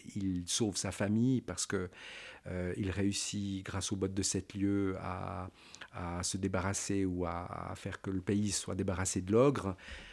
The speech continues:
Euh, et puis il est remercié par le roi, et puis, euh, ensuite il, euh, il, il rentre dans sa famille, euh,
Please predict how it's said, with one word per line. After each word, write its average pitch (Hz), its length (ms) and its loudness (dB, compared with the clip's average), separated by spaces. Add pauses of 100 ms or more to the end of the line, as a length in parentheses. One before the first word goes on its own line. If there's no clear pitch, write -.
(180)
Euh, 104 320 -2
et 98 100 0
puis 104 240 -4
il 101 100 2
est 95 60 6
remercié 101 400 2
par 98 160 -4
le 101 60 0
roi, 117 580 0
et 113 80 -2
puis, 104 540 -4
euh, 92 540 0
ensuite 92 580 -6
il, 90 160 -6
euh, 90 280 -4
il, 90 400 -4
il 92 140 -6
rentre 104 180 2
dans 104 120 0
sa 101 120 -4
famille, 98 600 0
euh, 92 180 -6